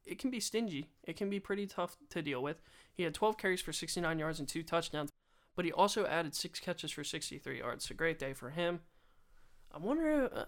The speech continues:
I don't know. I think Zeke, Zeke is just, I mean, his stats prove it, but he's been declining since his rookie year. I wonder what the Cowboys will do to him. But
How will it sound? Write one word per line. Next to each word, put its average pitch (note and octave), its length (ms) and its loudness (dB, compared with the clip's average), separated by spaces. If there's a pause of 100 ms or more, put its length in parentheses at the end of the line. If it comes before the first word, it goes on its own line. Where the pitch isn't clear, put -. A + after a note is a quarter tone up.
I - 100 -4
don't F4+ 120 2
know. D#4+ 300 6 (200)
I F#3 100 2
think D4+ 260 2
Zeke, A#3+ 300 -2 (200)
Zeke A3 300 -4
is G#3+ 140 -2
just, G#3 340 0
I F3 80 0
mean, E3+ 240 2
his D#3+ 180 0
stats A3 260 2
prove F#3 240 2
it, C#3 120 0
but - 100 -2
he's F3 180 0
been B3 140 2
declining E3+ 480 0
since C#3+ 220 -4
his D3+ 160 -6
rookie D3+ 240 -6
year. D#3 300 0 (840)
I - 20 -8
wonder B3 180 4
what B3+ 120 4
the - 60 -12
Cowboys G#3+ 460 2
will C#3+ 60 -6
do D3 160 -4
to C#3 80 -4
him. D3 220 -4 (1080)
But E3+ 280 4